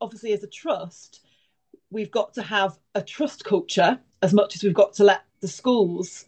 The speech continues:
maintain and develop their own individual c-, cultures in their context as well. And that's, that's a, a tricky thing to do,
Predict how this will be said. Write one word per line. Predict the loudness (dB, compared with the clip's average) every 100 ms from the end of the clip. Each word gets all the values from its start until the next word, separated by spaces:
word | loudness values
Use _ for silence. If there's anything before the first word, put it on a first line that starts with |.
| -4
maintain | 2 2 2 2 4 6 4
and | 0
develop | 2 2 4
their | 4
own | 4
individual | 0 -4 -6 -4 -4 -6 -12
c-, | -8
cultures | 0 0 0
in | -8
their | -6 -4
context | -2 -2 -2 -8 -8
as | -2
well. | 2 4 2 -4 -8 -20 -20 -2
And | 2 2
that's, | 2 -4 -2
that's | -2 -2 -14
a, | -10 -8
a |
tricky | -6 -6 -6 -6
thing | 0 2 2
to | -2
do, | 0 2 0